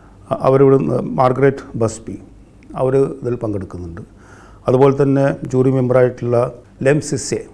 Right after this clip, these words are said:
അദ്ദേഹം വരുന്നുണ്ട്. അതുപോലെ തന്നെ വളരെ ഇൻഫ്ലുവൻഷ്യൽ ആയിട്ടുള്ള ഒരു എൽ ജി, എൽ ജി ബി ടി പോയറ്റ് ഉണ്ട്, ആ, ഡീൻ അഥ,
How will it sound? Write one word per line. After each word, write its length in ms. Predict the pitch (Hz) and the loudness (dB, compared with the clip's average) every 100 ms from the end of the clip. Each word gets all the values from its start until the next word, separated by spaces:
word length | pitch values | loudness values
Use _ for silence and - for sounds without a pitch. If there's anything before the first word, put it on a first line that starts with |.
| - - - - - - - | -20 -20 -20 -20 -20 -14 -4
അദ്ദേഹം 320 | 120 131 120 | 2 2 2
വരുന്നുണ്ട്. 400 | 104 87 87 92 | 0 -4 -8 -8
അതുപോലെ 260 | 143 151 160 | -4 -2 2
തന്നെ 120 | 165 | 2
വളരെ 220 | 160 180 | 4 2
ഇൻഫ്ലുവൻഷ്യൽ 460 | 170 156 185 175 175 | 0 -2 -4 0 0
ആയിട്ടുള്ള 220 | 165 160 | 0 0
ഒരു 120 | 160 | 0
എൽ 140 | 143 131 | -2 -2
ജി, 100 | 156 | -4
എൽ 240 | - 139 | -4 -8
ജി 60 | 135 | -8
ബി 140 | 139 147 | -8 -8
ടി 140 | 147 143 - - - | -8 -10 -14 -20 -8
പോയറ്റ് 320 | - 123 127 92 | 2 2 2 -6
ഉണ്ട്, 160 | 80 - - _ - - - | -8 -12 -20 _ -20 -20 -6
ആ, 60 | 113 113 | -4 0
ഡീൻ 220 | 139 135 | 0 0
അഥ, 220 | 123 - | -4 -6